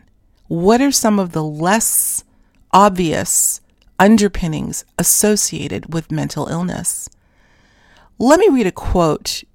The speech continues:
that I got from Carl Jung. And then I'm gonna go back to something that Neil said that may, that w-, I think will open up the conversation for this first, what I'm gonna call entry point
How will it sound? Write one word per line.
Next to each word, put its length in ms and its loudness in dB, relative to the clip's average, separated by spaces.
that 180 0
I 120 0
got 260 -4
from 200 -6
Carl 300 -4
Jung. 420 -2
And 120 -4
then 60 0
I'm 80 -2
gonna 120 -6
go 220 -8
back 380 -4
to 420 -8
something 400 0
that 140 -4
Neil 320 0
said 380 -6
that 160 -6
may, 420 -4
that 140 -2
w-, 220 -6
I 60 -6
think 220 -6
will 140 -6
open 260 -2
up 100 -8
the 60 -10
conversation 580 -8
for 140 -8
this 200 -4
first, 540 0
what 180 -2
I'm 100 0
gonna 120 -4
call 340 -4
entry 480 -4
point 460 -12